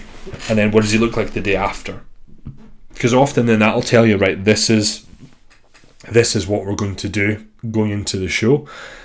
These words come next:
Um, so you have to analyse. And it's really only through that analysis that you then kinda know what to do going into the show, but also just if you're earlier on in prep, just what you,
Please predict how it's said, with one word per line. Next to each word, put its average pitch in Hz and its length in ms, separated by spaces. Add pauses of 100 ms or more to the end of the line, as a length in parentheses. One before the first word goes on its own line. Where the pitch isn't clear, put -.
(140)
Um, 90 240
so - 140
you 104 80
have 117 440
to - 160
analyse. 95 720 (840)
And 120 100
it's 101 120
really 117 220
only 120 240
through 113 420 (640)
that 98 160
analysis 113 640
that 98 320
you 101 240
then 95 420 (320)
kinda 92 260
know 113 200
what 98 380
to 101 120
do 107 440 (200)
going 101 140
into 95 160
the 90 80
show, 156 320
but 90 100
also 107 600 (520)
just - 240
if 113 140
you're 113 140
earlier 110 260
on 107 140
in 95 120
prep, 110 300
just - 240
what 107 240
you, 101 420